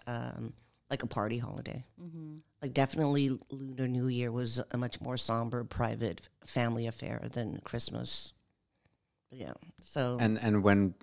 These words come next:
Speaker 3: and when people were celebrating, say, more publicly, was that at their local church generally?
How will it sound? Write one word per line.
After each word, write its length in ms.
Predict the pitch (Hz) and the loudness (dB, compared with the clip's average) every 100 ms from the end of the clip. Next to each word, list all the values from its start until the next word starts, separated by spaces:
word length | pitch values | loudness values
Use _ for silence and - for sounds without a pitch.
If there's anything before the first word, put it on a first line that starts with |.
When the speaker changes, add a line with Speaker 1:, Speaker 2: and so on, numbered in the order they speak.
| - - | -10 0
Speaker 3:
and 120 | 95 | 4
when 140 | 92 | 4
people 260 | 90 98 104 | 4 4 6
were 120 | 95 | 6
celebrating, 920 | - 92 92 90 90 87 87 87 87 | 6 6 6 6 6 6 4 4 2
say, 720 | 85 - 78 80 80 80 78 - | 2 2 2 2 0 -2 -4 -4
more 240 | 90 85 | 0 0
publicly, 520 | 78 90 85 85 - | 2 2 4 2 0
was 220 | 85 80 76 | 0 0 2
that 180 | 80 | 2
at 160 | 80 80 | 2 0
their 280 | 80 78 73 | -2 -2 -4
local 480 | - 160 165 - - | -8 -8 -6 -6 -4
church 580 | - - 185 - - - | -2 -2 -2 0 -2 0
generally? 560 | 101 107 107 113 123 | 0 2 2 0 -4